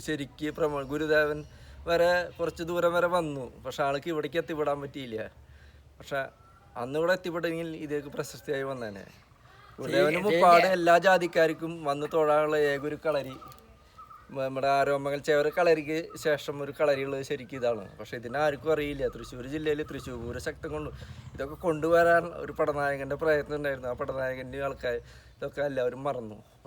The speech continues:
Speaker 1: ഈ മ-, ഈ മറന്നുകൊണ്ട് ഈ പടന-, ഇപ്പോൾ എല്ലാവരും തൃശ്ശൂർ പൂരം ആഘോഷിക്കുന്നുണ്ട്. തൃശ്ശൂർ പൂരം പണ്ട് നടന്നത് പുഴയ്ക്കപ്പാടത്താണ്. അത് ശക്തനായിട്ട് മൂന്ന് വർഷം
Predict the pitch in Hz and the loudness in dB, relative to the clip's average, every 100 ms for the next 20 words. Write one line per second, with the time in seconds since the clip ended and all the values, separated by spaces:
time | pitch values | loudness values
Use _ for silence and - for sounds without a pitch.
0 | 113 120 139 147 143 135 135 160 170 156 | -14 -14 -10 -10 -8 -10 -10 -6 -4 -4
1 | 147 151 156 156 151 143 120 - 143 151 | -6 -8 -8 -6 -6 -6 -12 -4 -2 0
2 | 151 151 147 147 135 123 131 135 127 - | 0 0 -4 -10 -8 -4 -2 -2 -4 -12
3 | 113 110 127 135 117 127 127 151 139 143 | -12 -12 -12 -12 -8 -8 -4 -4 -4 -6
4 | 143 139 135 147 139 127 117 110 123 113 | -6 -8 -4 -4 -2 -4 -2 -2 -4 -6
5 | 92 - - - - - - - 131 156 | -10 -20 -20 -20 -20 -20 -14 -10 -6 -6
6 | - 156 160 160 156 151 156 - | -2 -2 -2 -4 -4 -2 -2 -2